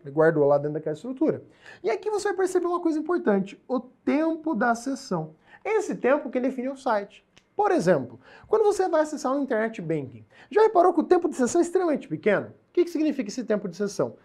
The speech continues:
Se você, dentro daquele espaço de tempo definido, não interagir, então se você tá lá navegando no internet banking, abriu o site do internet banking, entrou com o usuário e senha, bonitinho,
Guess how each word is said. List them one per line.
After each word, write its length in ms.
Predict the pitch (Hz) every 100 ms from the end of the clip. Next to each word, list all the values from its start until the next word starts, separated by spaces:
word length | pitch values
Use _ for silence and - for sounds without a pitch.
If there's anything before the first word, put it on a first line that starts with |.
| _ _
Se 240 | - -
você, 460 | 403 392 - 214 170
dentro 380 | 139 214 339 339
daquele 260 | - 226
espaço 500 | 214 - 220 269 277
de 80 | 226
tempo 240 | 220 196 165
definido, 520 | 160 156 165 143 139
não 340 | 165 240 349
interagir, 840 | 339 339 262 220 170 120 180 185 -
então 140 | - 247
se 100 | -
você 160 | 277
tá 100 | 277
lá 140 | 240 220
navegando 380 | 208 185 190
no 20 | 196
internet 340 | 190 185 185
banking, 380 | 170 160 123 - - - -
abriu 320 | 196 190 302
o 20 |
site 220 | - 240
do 60 | 233
internet 280 | 233 233 247
banking, 300 | 240 226 202
entrou 160 | 170
com 60 | 160
o 20 |
usuário 180 | 160 175
e 60 | 196
senha, 240 | 233 202
bonitinho, 440 | 151 196 226 247